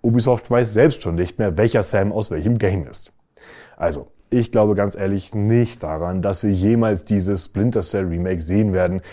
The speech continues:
Vielleicht gibt es ja irgendwann mal einen neuen Teil, aber bis dahin wird das grüne Dreiauge wohl nur in anderen Spielen Gastauftritte haben. Mit Beyond Good and Evil zwei fange ich gar nicht erst an. Das wurde zweitausendacht angekündigt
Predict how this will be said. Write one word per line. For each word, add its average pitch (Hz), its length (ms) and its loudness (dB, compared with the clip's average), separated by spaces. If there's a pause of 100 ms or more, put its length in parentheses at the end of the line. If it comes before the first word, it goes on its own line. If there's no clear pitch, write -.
(180)
Vielleicht 139 640 2
gibt 143 160 0
es 120 120 -2
ja 123 200 2
irgendwann 147 460 6
mal 120 160 0
einen 98 280 -2
neuen 90 280 -4
Teil, 123 420 2
aber 90 340 -2 (100)
bis - 160 -4
dahin 98 480 0
wird 107 120 -2
das 92 160 0
grüne 113 280 2
Dreiauge 107 680 2
wohl 110 180 0
nur 110 200 -2
in 113 200 -4
anderen 101 340 0
Spielen 101 400 -4
Gastauftritte 80 640 -6
haben. - 220 -14 (760)
Mit 127 160 4
Beyond 131 300 6
Good 135 140 6
and 139 100 4
Evil 120 260 4
zwei 127 360 4
fange 135 160 2
ich 110 100 -2
gar 123 120 4
nicht 107 120 2
erst 104 260 0
an. 117 360 2
Das 101 220 -2
wurde 107 180 0
zweitausendacht 104 880 -4
angekündigt 98 640 0